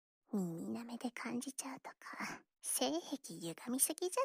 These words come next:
ゃない？ほんとおじさん終わってんね。それなら、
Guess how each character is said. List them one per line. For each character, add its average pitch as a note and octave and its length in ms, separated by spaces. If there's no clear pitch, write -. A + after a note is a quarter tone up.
ゃ - 20
な D4+ 80
い？ D#4 60
ほ F#3 120
ん A3+ 100
と - 120
お A#3 160
じ - 80
さ B3+ 180
ん C4 40
終 A#3+ 100
わ G#3 160
っ B3 60
て D4 120
ん D4+ 40
ね。 D4 60
そ - 280
れ B3+ 80
な D4+ 60
ら、 G#4+ 60